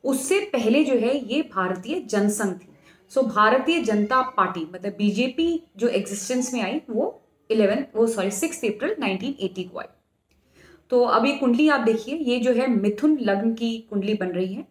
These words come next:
लग्न का स्वामी जो है वो ninth house में है, नवम भाव में है, राहु केतु access में है, गुरु मंगल और शनि तीनों ही वक्रीय हैं और तीनों ही जो है इसको aspect कर रहे हैं, mercury को aspect कर रहे हैं।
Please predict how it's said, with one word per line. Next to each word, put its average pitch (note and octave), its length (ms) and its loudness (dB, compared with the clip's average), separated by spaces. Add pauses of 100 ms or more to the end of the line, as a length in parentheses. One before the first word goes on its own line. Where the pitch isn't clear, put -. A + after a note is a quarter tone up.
(440)
लग्न A#3+ 340 4
का C#4+ 260 4
स्वामी A3+ 460 -2
जो A#3 120 2
है A3+ 240 2
वो G3+ 600 0
ninth G#3 260 -2
house A3 280 -4
में A#3 80 -2
है, D4 180 -2
नवम G3 280 -2
भाव G3 300 0
में G#3 100 -2
है, D4+ 180 -6
राहु G3 240 -2
केतु G#3 320 -6
access - 380 -10
में A3+ 80 -6
है, C4 160 -10 (800)
गुरु D4 480 6 (360)
मंगल A3+ 460 4
और G#3+ 260 0
शनि G#3+ 400 0 (260)
तीनों E4+ 340 2
ही F4 100 4
वक्रीय G3+ 440 -2
हैं B3 120 -2
और D#4 100 -2
तीनों B3+ 460 0
ही C4+ 120 0
जो G#3+ 140 2
है G#3 120 -2
इसको - 500 -6 (300)
aspect A3 520 0
कर F3+ 100 -2
रहे G#3+ 120 -2
हैं, C4+ 80 -2
mercury G3 360 0
को F4 280 -6
aspect - 440 -8
कर - 80 -16
रहे - 100 -20
हैं। - 80 -20